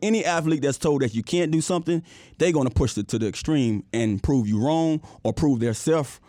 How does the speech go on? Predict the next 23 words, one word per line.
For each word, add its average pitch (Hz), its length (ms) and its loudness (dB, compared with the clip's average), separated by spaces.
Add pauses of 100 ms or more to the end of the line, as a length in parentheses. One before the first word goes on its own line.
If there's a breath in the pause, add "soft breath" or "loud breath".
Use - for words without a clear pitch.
(140 soft breath)
right 147 320 0
in 123 160 0
their 120 120 0
mind 139 420 0
and, 117 180 -2
and 117 160 0
do 135 80 4
what 127 60 2
they 127 60 2
have 127 100 -2
to 123 80 -4
do. 131 280 0
So 131 360 0 (220 loud breath)
I - 60 -2
heard 143 100 2
about 147 180 0
this 139 100 -4
doctor 131 320 -2
in 135 180 2
Canada 160 380 0
that 123 280 -2
gives 131 240 0
me, 131 340 2